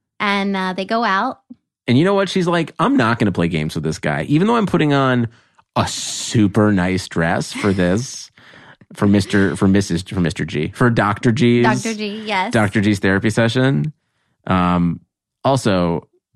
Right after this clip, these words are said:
Speaker 2: uh, yeah, the, "I'm not playing games." You know what? Let's just go out with each other like adults. Let's just be adults.
Speaker 1: Yeah.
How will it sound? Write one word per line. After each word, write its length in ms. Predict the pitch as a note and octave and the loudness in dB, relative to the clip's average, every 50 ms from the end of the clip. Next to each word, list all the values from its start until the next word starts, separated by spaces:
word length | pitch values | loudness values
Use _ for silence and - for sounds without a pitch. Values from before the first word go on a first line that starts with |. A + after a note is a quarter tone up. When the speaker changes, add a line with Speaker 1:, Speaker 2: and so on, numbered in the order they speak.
| _ _ - | _ _ -2
Speaker 2:
uh, 360 | F#2 F2 E2 D#2+ D#2 D2 - - _ _ - - - _ _ _ _ _ _ _ _ _ _ _ _ - | 0 0 0 0 -2 -4 -6 -10 _ _ -20 -20 -20 _ _ _ _ _ _ _ _ _ _ _ _ 0
yeah, 320 | D#3 G#3 G3 C#3 G2 F2+ | 2 2 2 2 2 0
the, 180 | F2 C3+ C#3 - - | 0 0 0 0 2
"I'm 140 | A3+ A#3+ A#3 | 2 2 2
not 220 | A#3 G#3+ F3+ - | 2 2 0 0
playing 300 | - A2+ G2 F2+ F2+ F#2 | 0 0 2 2 2 0
games." 600 | F2 F2 E2+ E2 D2 C#2 C2+ F#2 A2+ - - - - | 0 -2 -2 -4 -6 -8 -10 -10 -12 -12 -14 -12 -4
You 120 | - F3+ G3+ | 0 2 2
know 100 | A#3 A#3 | 2 2
what? 300 | A#3+ B3 C4 C4 B3+ - _ _ _ _ _ _ _ _ _ _ _ _ _ _ _ _ _ _ _ _ _ _ _ _ _ - | 2 2 0 -2 -4 -8 _ _ _ _ _ _ _ _ _ _ _ _ _ _ _ _ _ _ _ _ _ _ _ _ _ -4
Let's 180 | F3+ G#3+ - - | -4 -4 -2 -2
just 200 | - B3+ - - | -2 -2 0 0
go 120 | - F#3 | 2 2
out 180 | D3 C3+ C3 A2 | 4 4 4 2
with 120 | G#2 F2+ | 2 0
each 140 | F#2 E2 - | 0 0 -2
other 180 | F#2 D2+ D2+ E2 | -2 -2 -2 0
like 220 | G2 A2 A2 - C3+ | 0 0 2 2 0
adults. 500 | G#2 F2+ F2 E2+ - - - - - - - | 0 0 0 -2 -2 -6 -10 -14 -10 -6 -4
Let's 120 | A3 - - | -4 -2 -4
just 200 | D4 - - - | -6 -6 -4 -2
be 160 | A3 G#3+ G#3+ | 0 0 0
adults. 800 | F3+ C3 - - E2 D2+ - - - - - - - - - D#4+ | 0 0 -2 -4 -6 -6 -8 -12 -14 -14 -14 -14 -14 -10 -6 -4
Speaker 1:
Yeah. 320 | G4+ A4 C#4+ F#3+ E3+ - | -2 -2 -2 -2 -4 -6